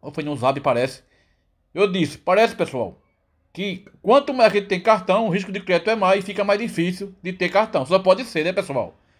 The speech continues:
Porque o Pipoco foi negado nesse cartão D M Card de cara.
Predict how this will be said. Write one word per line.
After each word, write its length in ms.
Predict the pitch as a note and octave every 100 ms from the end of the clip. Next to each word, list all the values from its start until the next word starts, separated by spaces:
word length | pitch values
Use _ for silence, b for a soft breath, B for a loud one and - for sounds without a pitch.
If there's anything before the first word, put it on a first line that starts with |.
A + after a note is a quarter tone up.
| _ _ _ _
Porque 220 | F#3+ G#3+
o 80 | G#3+
Pipoco 420 | A#3+ F3+ A3+ A3+
foi 200 | - A#3
negado 400 | A#3 F3 F#3 G3
nesse 180 | G#3 G3
cartão 340 | G3+ E3+ G3
D 140 | F#3 G#3
M 120 | A#3
Card 280 | A#3 F#3+ F#3
de 120 | A#3
cara. 380 | - F#3 G#2+